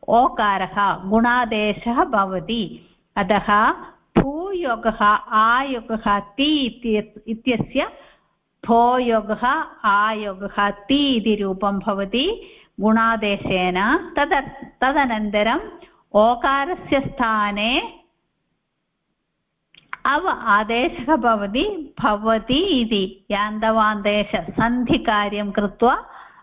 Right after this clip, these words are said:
भवति इति रूपं निष्पद्यते। अत्र कस्यापि सन्देहः अस्ति चेत् पृच्छतु।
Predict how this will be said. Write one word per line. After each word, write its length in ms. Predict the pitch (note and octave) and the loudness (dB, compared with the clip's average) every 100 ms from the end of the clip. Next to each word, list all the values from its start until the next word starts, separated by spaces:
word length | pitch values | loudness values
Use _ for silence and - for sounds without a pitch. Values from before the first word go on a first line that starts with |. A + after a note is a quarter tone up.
| _ - | _ -2
भवति 640 | A3 G#3+ A3+ A3+ A#3 C#4 D#4+ | 0 0 -2 -2 0 0 0
इति 300 | G3+ F#3+ G3+ | -2 0 0
रूपं 420 | G3 F#3+ F#3+ B3+ - - - - | 0 -2 0 -2 -4 -16 -20 0
निष्पद्यते। 1400 | A3+ A3+ A#3 - G3+ G3 E3 G3 F3 G#3+ C4+ F#3+ - - _ _ _ _ _ _ _ _ _ _ _ _ _ _ _ _ _ _ _ _ _ | 0 0 -4 -4 -4 -6 0 0 2 0 -4 -6 -12 -20 _ _ _ _ _ _ _ _ _ _ _ _ _ _ _ _ _ _ _ _ _
अत्र 260 | A#3 - A#3+ | -2 2 2
कस्यापि 560 | A#3 A3 A#3+ A3 A3 | 0 -2 0 0 -2
सन्देहः 760 | A#3+ A3 G3+ G#3 A3 G#3+ G3+ G3 | -4 -2 0 2 2 2 -2 -4
अस्ति 240 | - A3 | -4 -4
चेत् 380 | G#3 A3 G#3 - | -2 0 0 2
पृच्छतु। 800 | G#3 F#3+ - G#3+ G#3+ F4 G4+ | 0 0 0 0 4 2 0